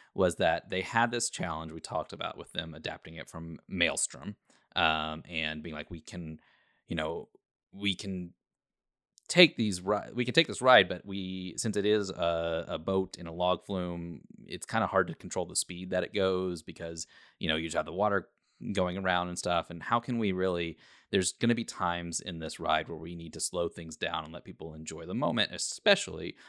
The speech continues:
when Let It Go happens. And so one of the reasons they put that there is because that's the same time that they're doing the reverse of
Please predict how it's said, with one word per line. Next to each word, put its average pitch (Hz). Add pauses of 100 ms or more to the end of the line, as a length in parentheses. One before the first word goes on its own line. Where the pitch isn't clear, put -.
(200)
when 90
Let 80
It -
Go 165
happens. - (320)
And 87
so 90
one 101
of 98
the 98
reasons 95
they 90
put -
that -
there 131 (840)
is 98
because 101
that's 127
the 127
same 117
time 90
that 85
they're 90
doing 85
the 82
reverse 85 (420)
of 78